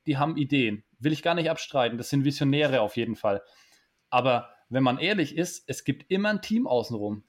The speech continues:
Immer. Irgendwie, wenn die Idee groß wird, gibt's ein Team, gibt's Menschen, die das mitleisten. Und ich finde Persönlichkeiten, die das erkennen und die das dann auch wertschätzen und das dann nicht als ihren eigenen,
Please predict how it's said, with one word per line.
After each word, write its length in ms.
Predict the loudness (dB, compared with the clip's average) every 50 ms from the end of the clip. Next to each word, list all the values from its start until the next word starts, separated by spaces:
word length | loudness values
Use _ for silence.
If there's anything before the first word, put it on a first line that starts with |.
| _
Immer. 380 | _ -2 0 0 0 0 -2 -2
Irgendwie, 600 | -2 -2 0 0 0 0 0 0 0 0 0 0 2
wenn 140 | 0 2 2
die 160 | 2 2 2
Idee 200 | 2 2 0 0
groß 340 | 2 2 0 0 0 0 -2
wird, 120 | -4 -2
gibt's 220 | -2 -4 -4 -2 -4
ein 80 | -6
Team, 320 | -4 -4 -4 -2 -2 0 -2
gibt's 180 | -2 -4 -2
Menschen, 340 | 0 0 0 0 -2 -2 -2
die 60 | 0
das 160 | 0 -2 0 0
mitleisten. 720 | 0 0 2 2 2 2 2 0 -2 -4 -4 -4 -4 -6 -14 -20 -20 -20 -20 _ _
Und 440 | -2 2 2 4 2 2 -2 -4 -14 _ _ _ _ _ _
ich 160 | -6 -6 0
finde 180 | 2 2 2 4
Persönlichkeiten, 720 | 2 0 2 4 2 2 2 0 0 2 2 4 4 4
die 80 | 2 0
das 140 | 0 0 -2
erkennen 460 | -2 0 0 0 0 2 2 0 0
und 120 | 2 0
die 60 | 0
das 100 | -2 0
dann 160 | 0 0 2 4
auch 220 | 2 2 2 2
wertschätzen 600 | 2 2 2 2 2 0 0 0 0 -2 -2 0
und 120 | 0 0
das 140 | 0 0 -2
dann 140 | 0 0 2
nicht 220 | 2 2 0 0
als 220 | 0 -2 -2 -2 -2
ihren 420 | -2 -2 0 0 -2 -4 -6 -8 _ _ _ _ _ _ _
eigenen, 800 | 2 2 4 4 2 2 2 2 2 2 2 2 0 0 0 -2